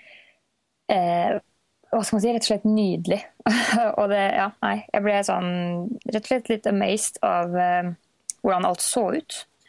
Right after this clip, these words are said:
Ehm, men det vil, kunne jeg også sagt om Brooklyn.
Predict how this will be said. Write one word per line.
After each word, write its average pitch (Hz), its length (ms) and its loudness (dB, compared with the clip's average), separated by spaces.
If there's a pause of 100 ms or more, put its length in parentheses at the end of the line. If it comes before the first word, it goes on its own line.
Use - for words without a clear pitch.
(440)
Ehm, 190 640 2 (520)
men 220 200 2
det 208 160 2 (100)
vil, 277 220 0 (100)
kunne 302 200 0
jeg 220 80 2
også 196 200 -2
sagt - 220 -4
om 196 140 0
Brooklyn. 254 460 -4